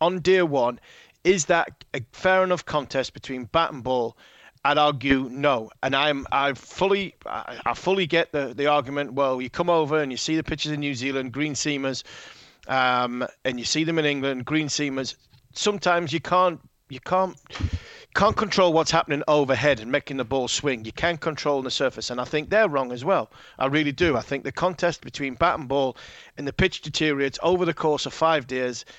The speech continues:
And there's a lot of people say, "Well, nah, it's not fit for five-day cricket." Five days is only a lot of time for you to get a result. It doesn't matter whether it finishes in one day, two days, three days, four days, or five days. But I just don't believe that that surface was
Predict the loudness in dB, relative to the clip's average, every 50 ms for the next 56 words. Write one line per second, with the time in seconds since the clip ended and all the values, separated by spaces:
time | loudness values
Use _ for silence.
0 | -20 -20 -20 -20 -20 _ _ _ -2 0 0 2 2 2 4 8 8 8 8 8
1 | 6 4 4 4 2 -4 -2 2 2 4 4 4 4 4 4 2 0 -4 -8 -8
2 | -6 -4 -6 -6 -2 0 0 0 0 -2 -4 -4 -4 -8 -2 2 2 2 2 2
3 | -2 -6 -2 -2 -4 -4 -2 -4 -8 -8 -10 -12 0 2 4 4 4 2 2 2
4 | 2 2 2 0 -4 -8 -4 0 0 0 0 0 0 0 2 2 2 2 0 2
5 | 0 0 0 0 -2 0 0 0 0 0 -2 -8 -16 -20 -20 -20 _ -10 -6 -2
6 | 0 -2 0 0 -4 -4 -2 0 0 0 0 -2 -4 -2 0 2 2 2 0 -6
7 | -14 -4 -2 -2 -2 0 0 2 2 2 2 2 2 0 0 -2 -4 -8 -8 -8
8 | -8 -8 -10 -10 -10 -8 -4 -2 -2 0 0 0 2 2 2 2 0 -8 -18 -20
9 | -20 -20 -20 -20 -20 _ _ _ 0 2 2 2 2 2 2 2 0 0 0 0
10 | 0 2 2 0 0 0 0 -2 0 0 0 -2 -2 -4 -2 0 0 0 0 -2
11 | -4 -6 -6 -6 -8 -12 -18 -20 -20 -20 -20 -20 -20 -20 _ _ _ _ _ _
12 | _ _ 2 2 4 2 0 0 0 -4 -6 -6 0 2 4 4 4 2 0 0
13 | 0 2 0 0 0 0 0 2 2 0 0 0 0 0 0 0 0 -2 -6 -8
14 | -6 0 2 4 4 4 2 -2 -6 -8 -10